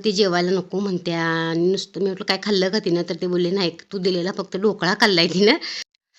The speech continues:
मैत्रिणींनो, तुम्हाला सांगते, जेव्हा पण माझी मुलं जातात ना, मला फार वाईट वाटतं. मुलं जेव्हा गेल्यानंतर इतकं रडायला, इतकं, इतकं वाईट वाटतं ना की काय, दोन तीन दिवस तर काही सुचतच नाही घरात, अगदी मोकळं मोकळं वाटतं.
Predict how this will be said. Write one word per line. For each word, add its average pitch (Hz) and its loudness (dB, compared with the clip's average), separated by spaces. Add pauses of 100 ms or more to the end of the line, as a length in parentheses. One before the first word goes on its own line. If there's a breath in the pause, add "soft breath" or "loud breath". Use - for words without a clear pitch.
(420 loud breath)
मैत्रिणींनो, 240 2
तुम्हाला 220 2
सांगते, 226 2
जेव्हा 196 2
पण 262 0
माझी 226 4
मुलं 208 4
जातात 196 -2
ना, 175 0
मला 180 -2 (120)
फार 180 0
वाईट 196 0
वाटतं. 190 -2
मुलं 202 0
जेव्हा 220 2
गेल्यानंतर 226 2
इतकं 240 -4
रडायला, 233 2
इतकं, 226 -4
इतकं 247 -4
वाईट 247 0
वाटतं 220 -4
ना 185 -4
की 220 -2
काय, 196 -6 (480)
दोन 254 -2
तीन 285 2
दिवस 269 -2
तर 269 -6
काही 262 -4
सुचतच 226 -10
नाही 202 0
घरात, 208 -2
अगदी 202 -4
मोकळं 254 0
मोकळं 226 -2
वाटतं. 220 -6